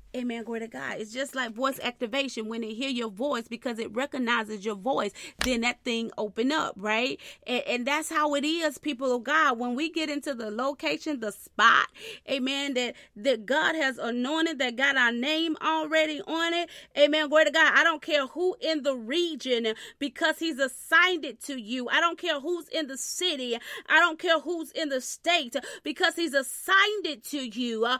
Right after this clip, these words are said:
once you get into your place and you get into your location, somebody gotta hear me. You get into your location in that place, uh, it's go-, it's gonna work like voice activation. Uh,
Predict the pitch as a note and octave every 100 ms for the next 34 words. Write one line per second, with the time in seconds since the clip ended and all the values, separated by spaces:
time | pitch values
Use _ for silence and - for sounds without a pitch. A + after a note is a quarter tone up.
0 | - A4 C4+ E4+ D#4 E4 D4+ - F#4 F#4
1 | E4 F4 C4+ C#4+ B3+ - D4 G4 D#4+ C#4
2 | C#4 D#4 A#3+ D#4+ F4 D#4 E4 C#4+ D4 C#4+
3 | C#4+ - - G#4 G4 - C#4 B3 - -
4 | A3+ - D4+ D#4+ D#4 C#4+ C4 C4 B3+ A#3+
5 | - F4 E4 D4 C4 A3+ A3 A4+ - D4+
6 | C4+ F4 F4 D#4+ F4+ D4 D4+ C#4+ D4+ D4
7 | - F#4 G#4 G#4+ - D#4+ C#4 C#4 C#4 C4
8 | - D4 G4 F#4 D4+ C4 D4+ - - -
9 | F4 - E4+ D#4+ E4 C#4 E4 D#4+ D4+ F4+
10 | F#4+ C#4 D#4 C#4+ B3+ G#3+ D4+ D4+ - C#4+
11 | D4 D#4 B3 G4 F4+ - C#4 B3 A#3